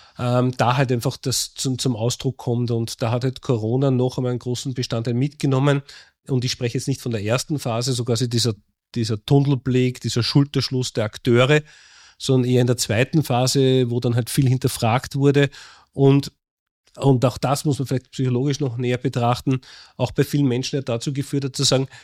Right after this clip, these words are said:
eigentlich ist es ja so, bei einer Bedrohung rutschen die Ma-, Leute zusammen, man kann Kontakt halten, wir Menschen sind ja Rudeltiere, also wir können uns da gegenseitig auch austauschen. Aber natürlich, was bei einem Virus und bei einer Ansteckungssituation eben genau dieses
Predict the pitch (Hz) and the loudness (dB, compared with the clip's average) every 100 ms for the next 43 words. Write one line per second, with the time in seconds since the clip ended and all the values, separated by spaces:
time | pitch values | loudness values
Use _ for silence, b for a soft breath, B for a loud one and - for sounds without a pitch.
0 | b b b _ - 117 147 156 156 151 | b b b _ -2 2 4 4 2 2
1 | 156 143 131 135 - 139 143 123 120 117 | 0 0 2 0 2 0 2 0 0 -2
2 | 127 117 156 151 131 139 - 147 127 131 | -2 2 4 4 2 0 0 -2 0 0
3 | 120 117 127 120 123 - 123 - 113 143 | 0 0 0 0 -2 -2 -2 0 -2 0
4 | 143 123 120 131 123 135 120 123 131 - | 0 0 -2 -2 -2 -2 0 -2 -2 -4
5 | 135 127 - 139 131 123 123 123 120 113 | -4 -2 0 2 2 2 4 4 2 -2
6 | 131 123 131 147 135 131 131 175 175 135 | -2 2 2 2 2 4 6 6 4 6
7 | 156 151 151 151 B B B 135 139 139 | 6 6 4 2 B B B 2 4 2
8 | - 135 147 147 135 - 135 135 147 127 | 2 4 4 4 2 -2 -2 2 2 2
9 | 131 120 107 101 117 - 104 104 117 - | -2 -4 -6 -6 -6 -4 -6 -6 -12 -16
10 | b b b - 123 131 143 156 131 127 | b b b -2 2 4 4 2 0 -4
11 | - 123 120 120 113 127 113 165 175 165 | -2 -2 0 -2 -6 -8 4 4 6 2
12 | 151 123 120 104 131 143 135 135 135 139 | 0 -2 -2 -2 -2 -2 -2 -2 -2 -4
13 | 123 123 127 131 127 120 123 143 143 147 | -2 -2 0 0 2 2 0 0 2 2
14 | - | 0